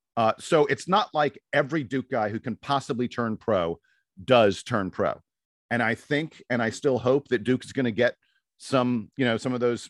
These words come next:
if you wanna call them fringe guys, that we may get one or two of them back this year, um, to play on next year's team. I think there's a lot of, a lot of talk and speculation that that may happen. Um, uh, most of it surrounding Trevor Keels. So it's not like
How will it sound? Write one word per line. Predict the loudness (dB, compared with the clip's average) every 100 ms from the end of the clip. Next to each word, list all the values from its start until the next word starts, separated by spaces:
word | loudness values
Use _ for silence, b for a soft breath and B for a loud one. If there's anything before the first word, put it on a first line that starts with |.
| _ _
if | -16 -10
you |
wanna | -8
call | -6 -6
them |
fringe | -6 -2 2 2 2 2
guys, | 4 4 2 -2 -16 _ _ _ -12
that | -6
we | 0
may | 0 2
get | 0 0
one | -2 -4
or | -4
two | -2 0
of | 0
them | 2
back | 0 0 -2
this | -6 -4
year, | -8 -8 -12 _ _ _ _ -2
um, | 0 0
to | -2
play | 2 4
on | 6 4
next | 2 0
year's | 0 0 -2
team. | -6 -6 -12 -8
I |
think | -2 0
there's | 2 2
a | 2
lot | 4 4
of, | 2 0 _ _ _ -2
a |
lot | -2
of | -2
talk | 2 4 4
and | 0
speculation | 0 -2 0 0 0 -4
that | -4
that | -4 -4
may | -6
happen. | -4 -6 -6 -10 -10 _ _ _
Um, | -6 -4 -6 -4
uh, | -4
most | 0 -2 -2
of |
it | -6
surrounding | 0 0 0 0
Trevor | -2 -2
Keels. | -2 -2 -4 -6 -18 b b b _
So | 0 4 6 6 4 0
it's | -4 2
not | 0 4
like | 0